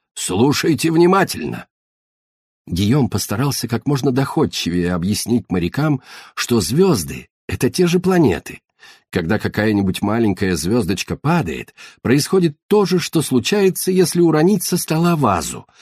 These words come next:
Она разбивается на мелкие осколки. То, что сейчас сыплется к нам на палубу, это звёздная пыль. Эти камешки летели миллионы лет, чтобы упасть к вашим ногам.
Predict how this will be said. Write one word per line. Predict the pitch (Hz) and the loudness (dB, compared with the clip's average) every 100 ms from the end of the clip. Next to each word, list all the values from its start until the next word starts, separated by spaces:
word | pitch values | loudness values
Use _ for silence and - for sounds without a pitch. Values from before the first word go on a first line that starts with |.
| - _ - | -20 _ -2
Она | 107 117 | 0 2
разбивается | 110 82 78 78 95 135 156 - - 180 - | 0 0 -2 -2 0 0 -2 -4 -4 -4 0
на | 175 185 | 2 4
мелкие | 113 107 107 - 104 101 | 4 4 0 0 0 0
осколки. | 90 - 76 65 - - _ _ _ _ _ _ _ _ | -2 -4 -6 -8 -14 -20 _ _ _ _ _ _ _ _
То, | 117 | -6
что | 110 101 | -4 -4
сейчас | - 92 - 156 107 | -4 -6 -4 -4 -4
сыплется | - - 165 107 113 - 107 | -6 -4 -4 -2 -4 -4 -2
к | |
нам | 120 127 101 | 0 2 0
на | 95 | 0
палубу, | 180 151 78 67 - _ - - | 0 0 0 -6 -14 _ -20 -10
это | - 170 | -4 -2
звёздная | 143 165 196 160 185 185 | 0 2 2 2 2 0
пыль. | - 71 58 _ _ _ - _ | -2 -6 -8 _ _ _ -20 _
Эти | 113 107 | -2 -2
камешки | 95 135 135 90 - | 0 0 0 -2 -6
летели | - 98 - 139 139 | -4 -2 0 0 2
миллионы | 139 139 143 156 170 | 4 4 4 4 4
лет, | 180 98 | 2 0
чтобы | - 95 92 | -4 -2 2
упасть | 107 - 127 143 - | 0 0 -2 -2 -6
к | - | -4
вашим | 147 139 107 - 107 | 0 0 0 0 0
ногам. | 98 73 67 | 0 -2 -8